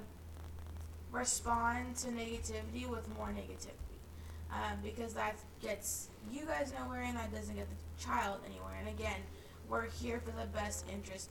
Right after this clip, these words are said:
of the child. Um, and so at that point, we kinda just had to realize, okay, let's kinda shift our gears here. Um, and so kinda let, let Chumba come to Jake, you know, let Chumba come to us.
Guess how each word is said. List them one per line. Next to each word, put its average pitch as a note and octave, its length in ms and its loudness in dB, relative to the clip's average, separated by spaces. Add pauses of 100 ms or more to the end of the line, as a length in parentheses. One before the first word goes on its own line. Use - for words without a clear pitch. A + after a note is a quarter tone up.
of G3 100 -2
the F#3 160 -4
child. - 360 -4 (480)
Um, G#2+ 220 2 (840)
and B3 100 2
so C4+ 160 4
at C4+ 180 6
that D4+ 200 0
point, A#3 180 2 (100)
we A3+ 80 -6
kinda A3+ 360 -2
just G#3+ 140 -6
had G3 200 0
to G3+ 100 -4 (100)
realize, G3 340 0
okay, G3+ 320 0
let's G#3+ 340 -2 (420)
kinda D4+ 240 4
shift C#4 440 2
our A#3 120 -2 (140)
gears G3+ 240 -2
here. - 280 -4 (520)
Um, G#3 280 -4
and G#3+ 120 -6
so G#3+ 160 -2
kinda C4 340 -2
let, A#3+ 340 2 (500)
let B3 280 2
Chumba A3+ 600 0 (420)
come A3 680 -2 (400)
to A#3 140 -2
Jake, G3+ 360 -6
you G#3 80 -8
know, G3+ 140 -4
let G#3 180 -2
Chumba A#3 280 -6
come A3 260 -8
to G3 140 -6
us. E3+ 260 -6